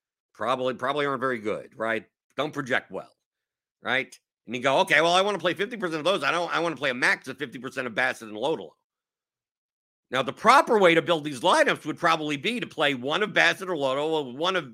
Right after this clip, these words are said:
Velasquez or Wilson. Why? 'Cause Velasquez and Wilson's projections are so low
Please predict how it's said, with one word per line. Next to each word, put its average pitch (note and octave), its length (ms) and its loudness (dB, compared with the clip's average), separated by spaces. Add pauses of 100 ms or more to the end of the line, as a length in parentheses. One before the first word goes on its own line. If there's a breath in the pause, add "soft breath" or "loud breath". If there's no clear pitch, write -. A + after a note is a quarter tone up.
Velasquez D3+ 480 -4
or C#3 240 -8
Wilson. - 380 -8 (400)
Why? C#3 420 2 (500)
'Cause E3+ 140 -2
Velasquez C4 480 0
and F#3+ 140 -2
Wilson's F#3+ 340 -4
projections C#3+ 640 -4
are A2+ 80 -10
so - 360 0
low C3+ 680 0